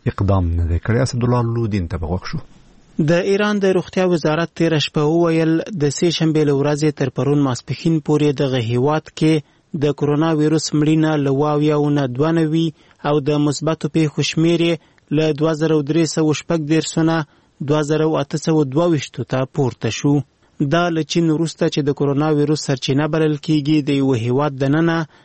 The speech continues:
Speaker 2: د پیښو او قربانیانو تر ټولو لوړې شمیرې دي. د ایران د پارلمان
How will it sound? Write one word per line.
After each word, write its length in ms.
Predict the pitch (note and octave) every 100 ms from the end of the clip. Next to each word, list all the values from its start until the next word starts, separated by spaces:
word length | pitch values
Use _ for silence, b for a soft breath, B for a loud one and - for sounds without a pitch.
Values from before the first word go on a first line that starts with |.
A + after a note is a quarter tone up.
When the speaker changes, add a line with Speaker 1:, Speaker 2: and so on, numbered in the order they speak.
| b
Speaker 2:
د 180 | - C#3 -
پیښو 400 | E3+ D#3 - E3 D3
او 60 |
قربانیانو 720 | C3+ C#3+ B2+ A#2+ B2+ D3+ D#3+ D#3
تر 180 | D3
ټولو 380 | A#2+ - D3+ D#3 D#3 C#3+
لوړې 260 | D3 D3+ A#2+
شمیرې 380 | - B2 B2 B2+ A#2+
دي. 140 | C#3+ C#3 - _ _
د 100 | D3+ E3 F3+
ایران 280 | F3+ F#3 F#3
د 120 | F3
پارلمان 500 | D#3+ D#3+ D#3+ E3 E3+